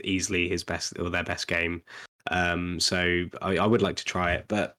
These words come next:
yeah, I think as soon as anything for me be-, gets set in that period, uh, in, like, Star, in the Star Wars world, uh, you know, with the Jedi Council, whi-, which, I, I mean, I could be wrong, but I feel like there's not a lot of things recently that have been,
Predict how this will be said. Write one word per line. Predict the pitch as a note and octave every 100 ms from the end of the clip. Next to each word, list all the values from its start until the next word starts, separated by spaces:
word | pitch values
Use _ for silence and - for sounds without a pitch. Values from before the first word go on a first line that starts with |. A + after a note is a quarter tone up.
| -
yeah, | D3
I | A#2
think | D#3+ B2+ -
as | B2 -
soon | D3
as | A2+
anything | A2 G#2 A2+ G2+ G2 F#2+ F#2+ - - _ _ _ _
for | - G#2+
me | G2+ G2 G2+ G2+
be-, | G2+ - - D2 B1
gets | - -
set | - F2+ -
in | E2+ E2+
that | E2+ - - _
period, | - E2+ E2+ F2 E2+ - - -
uh, | D#2 D#2 -
in, | F2+ F2
like, | E2+ -
Star, | - - E2 -
in | F2
the | E2
Star | - F2
Wars | F2 F2 F2+
world, | F2 E2+ E2 - -
uh, | E2 E2
you | E2
know, | E2+
with | E2+ F2
the | -
Jedi | F2+ E2 E2+
Council, | F2 E2+ - F2 F2+
whi-, | -
which, | E2 - - - -
I, | - A#2+
I |
mean, | A2
I | G#2
could | C3 A2
be | G#2
wrong, | F#2+ G2 G2+
but | F#2+
I | F2+
feel | - G2+
like | F#2+ C#2
there's | F#2
not | F#2+ F2+ -
a |
lot | F#2+ F#2+ -
of | F#2 - - - - _ _
things | - G#2 F#2+ F2+
recently | G2+ - - F#2+ G2+
that | G#2 G2+ -
have | G2+ F#2
been, | - G2+ G2+ G2+